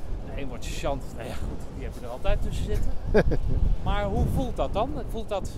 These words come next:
Speaker 1: kun je daar eens wat over zeggen?
Speaker 2: Het is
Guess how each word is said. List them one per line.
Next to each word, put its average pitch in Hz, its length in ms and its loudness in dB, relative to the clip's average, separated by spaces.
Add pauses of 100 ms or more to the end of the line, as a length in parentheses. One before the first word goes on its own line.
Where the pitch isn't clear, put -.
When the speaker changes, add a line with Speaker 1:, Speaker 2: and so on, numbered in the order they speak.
(840)
Speaker 1:
kun 196 100 -4
je - 0 -
daar 175 140 -2
eens 165 120 -2
wat 175 180 -6
over 175 180 0
zeggen? 196 220 6 (2500)
Speaker 2:
Het - 180 6
is - 280 8